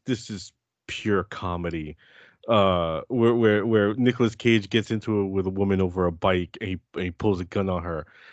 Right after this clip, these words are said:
and it's just like, the beats in that scene, it's like, this can be nothing else but comedy. He was like, "Let go of the bike. Let go of the bike." And then he just, "Step away from the bike." And it's like, that's comedy.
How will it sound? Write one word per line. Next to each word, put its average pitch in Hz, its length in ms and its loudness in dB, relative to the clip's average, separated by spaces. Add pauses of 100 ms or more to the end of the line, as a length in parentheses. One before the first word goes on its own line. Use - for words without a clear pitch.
(180)
and 123 140 6
it's 123 120 2
just 143 200 0
like, 120 220 4 (360)
the 131 100 4
beats 135 460 -4
in 156 100 2
that 143 160 0
scene, 147 340 -4
it's 127 140 -6
like, 120 160 -2
this 135 140 -4
can 135 180 0
be 120 100 -4
nothing 113 360 -2
else 107 140 -4
but 90 160 -10
comedy. 110 380 -2
He 85 60 -10 (380)
was 101 80 -10
like, 101 180 -6
"Let 110 120 0
go 113 120 4
of 104 60 4
the 95 60 -8
bike. 98 380 -4 (920)
Let 110 180 -2
go 110 140 0
of 104 60 -4
the 101 60 -10
bike." 110 380 -4 (200)
And 117 100 -4
then 127 80 -2
he 156 40 0
just, 131 140 -8 (200)
"Step - 320 2
away 214 640 6 (200)
from 226 160 0
the 233 100 6
bike." 202 400 4
And 131 100 -8
it's 113 100 -14
like, 113 100 -8
that's 123 160 -6
comedy. 85 360 -14